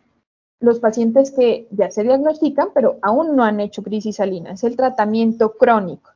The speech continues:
digamos. Cuando hay la crisis salina, pues el tratamiento obviamente es agudo, es de emergencia, y lo primero que se tiene que mejorar, pues, es el choque, eh, hipovolémico, hipotensivo,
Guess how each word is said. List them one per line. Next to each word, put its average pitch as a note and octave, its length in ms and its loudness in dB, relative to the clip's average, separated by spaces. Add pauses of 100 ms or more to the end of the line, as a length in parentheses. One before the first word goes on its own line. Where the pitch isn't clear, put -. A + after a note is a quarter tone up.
(100)
digamos. F3+ 640 -16 (320)
Cuando C4 300 0
hay C#4 160 0
la F4+ 180 -4
crisis D4+ 380 -4
salina, A#3+ 580 -4
pues G#3 160 -4
el G3+ 100 -6
tratamiento G#3+ 680 -4
obviamente G#3+ 500 -4
es A3+ 140 -4
agudo, A3+ 560 0 (240)
es G#3 160 -4
de A3 60 -2
emergencia, A3+ 760 -4 (380)
y D4+ 320 2
lo A#3+ 120 0
primero G3+ 360 -6
que A#3+ 100 0
se A#3 120 0
tiene A3 420 -2
que G3+ 420 -4
mejorar, A3+ 640 0
pues, G#3 180 -2
es G#3 140 -4
el A3+ 160 2
choque, A#3 520 0 (380)
eh, G3 320 -8
hipovolémico, A3+ 1120 0
hipotensivo, A3 1000 -4